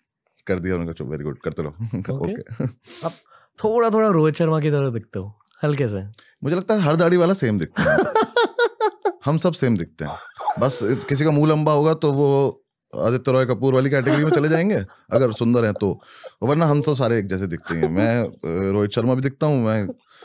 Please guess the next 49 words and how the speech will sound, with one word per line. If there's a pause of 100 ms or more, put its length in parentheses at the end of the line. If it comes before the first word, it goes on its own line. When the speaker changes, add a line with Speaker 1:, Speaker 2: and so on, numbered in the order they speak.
(920)
Speaker 1:
किसके
जैसा
दिखता
हूँ
मैं? (120)
मोहम्मद
शमी
भी
लगता
हूँ
अगर
मैं
दाढ़ी
ठीक
कर
लो
तो। (500)
अगर
शमी, (420)
मैं,
हम, (420)
हम
कुछ
भी
लग
सकते
हैं। (760)
थोड़ी
सी
दाढ़ी
बढ़ा,
थोड़ा
सा
कम
कर
दे,
कुछ
भी
लग
सकते
हैं। (640)
Speaker 2:
ओके। (240)
Speaker 1:
हम्म।
Speaker 2:
अ, (520)
आप
पॉडकास्ट
कंज्यूम
करते
हो